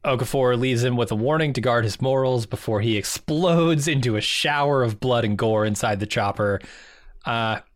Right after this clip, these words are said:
chopper's down by missiles. Rick survives the crash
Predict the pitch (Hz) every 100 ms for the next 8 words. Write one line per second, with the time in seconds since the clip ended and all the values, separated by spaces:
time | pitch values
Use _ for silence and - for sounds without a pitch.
0 | - - 185 196 165 170 156 151 139 127
1 | 120 127 - 98 98 98 - - - -
2 | _ _ _ _ - 131 151 160 139 143
3 | 147 127 - 143 127 120 120 -